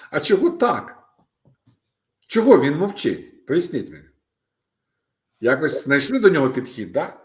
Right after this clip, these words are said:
І він припинив критику президента? Подивіться на оцю всю блогерню. Я дивлюсь, у них же зараз фішка.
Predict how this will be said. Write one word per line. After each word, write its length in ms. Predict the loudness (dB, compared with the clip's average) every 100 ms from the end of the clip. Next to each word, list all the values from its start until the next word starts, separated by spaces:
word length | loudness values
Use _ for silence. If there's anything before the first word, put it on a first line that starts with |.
| _ -10
І 80 |
він 180 | -8 -4
припинив 580 | -6 -4 -4 -4 -6 -16 -20 _
критику 420 | -6 -4 -6 -12 -16
президента? 600 | -12 -10 -10 -14 -18 _ _ _ _ _ _ _ _ _ _ _ _ _ _ _ _ _ _ _ _ _
Подивіться 480 | -2 2 0 0 -2
на 100 | -2
оцю 200 | -4 -6
всю 200 | -6 -2
блогерню. 460 | 0 0 -2 -4
Я 140 | -6 -6
дивлюсь, 340 | -4 -6 -8 -18 -14
у 60 |
них 120 | -10 -8
же 120 | -8
зараз 340 | -6 -8 -10
фішка. 500 | -14 -12 -10 -12 -18